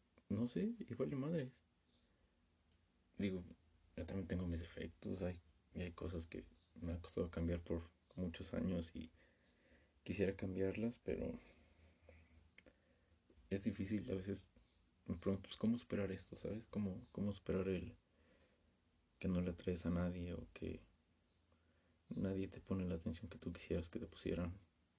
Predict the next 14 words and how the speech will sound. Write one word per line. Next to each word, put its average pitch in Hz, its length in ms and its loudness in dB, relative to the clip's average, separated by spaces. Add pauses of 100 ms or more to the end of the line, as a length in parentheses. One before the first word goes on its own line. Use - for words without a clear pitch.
(1000)
Es, - 500 -4
es 92 140 -2
difícil. 95 580 0 (1800)
Luego 87 220 4
cuando 87 220 0
te 87 100 0
levantas 85 600 0
y, 92 300 -4 (1200)
pues, 92 120 0
no 87 120 4
ver 87 140 0
mensaje 85 400 0
de 78 100 0
nadie, 87 480 2